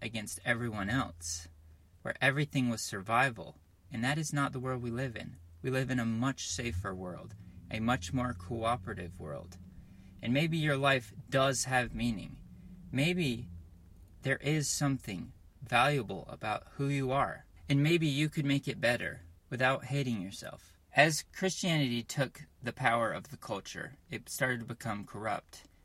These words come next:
As it became corrupt, the Richard Dawkins of the world saw an opportunity. They came in, pointed out the corruption of the people at the top, which was really there.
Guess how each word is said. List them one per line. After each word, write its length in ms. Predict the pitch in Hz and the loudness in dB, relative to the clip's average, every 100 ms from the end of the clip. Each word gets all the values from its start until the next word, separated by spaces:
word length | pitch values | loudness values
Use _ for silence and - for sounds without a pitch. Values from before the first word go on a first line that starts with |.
| _ - | _ -4
As 160 | 120 | -2
it 80 | 127 | -4
became 420 | 135 - 151 143 | -8 -2 2 2
corrupt, 600 | 135 131 175 185 - - - | 0 0 2 2 0 -8 -8
the 100 | 120 | -6
Richard 380 | 120 151 - 127 | -2 -2 -2 4
Dawkins 420 | 147 160 127 104 | 4 4 0 -2
of 140 | 98 | -4
the 80 | 90 | -6
world 340 | 92 92 90 - - - - | -4 -4 -4 -8 -20 -20 -18
saw 280 | - - 107 | -4 2 4
an 80 | 107 | 4
opportunity. 720 | 104 - - 110 90 - - - - - _ | 0 -4 -6 -4 -6 -8 -14 -20 -20 -20 _
They 160 | 107 147 | -2 -2
came 280 | 170 175 | 0 2
in, 320 | 147 104 110 120 - - | 4 2 0 -4 -10 -10
pointed 280 | - 139 139 | -2 0 4
out 180 | 131 123 | 4 2
the 80 | 120 | -4
corruption 680 | - 120 113 - 101 92 - | 0 2 2 -2 -6 -6 -6
of 140 | 107 104 | -8 -8
the 80 | |
people 440 | 101 120 113 107 104 | -4 -4 -4 -6 -4
at 180 | 113 107 | -4 -6
the 80 | 110 | -8
top, 440 | - 101 73 - - _ _ _ - | -2 -2 -2 -8 -18 _ _ _ -6
which 200 | 120 - | -6 -2
was 220 | 117 101 | -4 -2
really 340 | 104 139 165 | -2 2 2
there. 420 | 151 110 69 - | 2 0 -2 -6